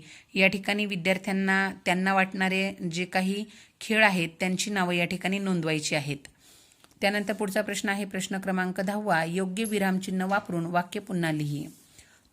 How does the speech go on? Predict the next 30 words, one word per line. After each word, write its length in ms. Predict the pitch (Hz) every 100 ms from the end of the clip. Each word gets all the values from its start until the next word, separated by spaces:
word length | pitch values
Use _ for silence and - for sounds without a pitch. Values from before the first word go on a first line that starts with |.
| -
"तू 100 | 233
ही 140 | 226
कसली 400 | 247 214 196 226
चित्र 300 | 240 208 208
काढली 360 | 202 190 175 180
आहेस?" 540 | 175 160 170 170 - - _ _ _
बघा, 160 | 190 190
वाक्य 300 | 185 190 196
पूर्ण 280 | 202 202
लिहायचं 380 | 202 208 170 185
आहे, 180 | 180 190
शेवटी 540 | 190 180 165 226 294 - _
प्रश्नचिन्ह 560 | 185 - 190 190 175 208
द्यायचं 380 | 214 151 - 147
आहे. 300 | 143 143 151 - - - _ _
"अगं 240 | 185 190 226
आई, 360 | 185 170 170 175 _ -
ती 120 | 196
एक 140 | 202
गंमत 440 | 190 180 170 175 180
आहे." 280 | 139 147 - - - _ _
या 100 | 185
ठिकाणी 360 | 190 190 202 208
"अगं 260 | 180 180 196
आई, 360 | 214 202 160 160 - _ _
कॉमा, 420 | - 220 202 156 165
ती 280 | - 190
एक 160 | 190 190
गंमत 340 | 180 175 185 190
आहे" 340 | 190 160 160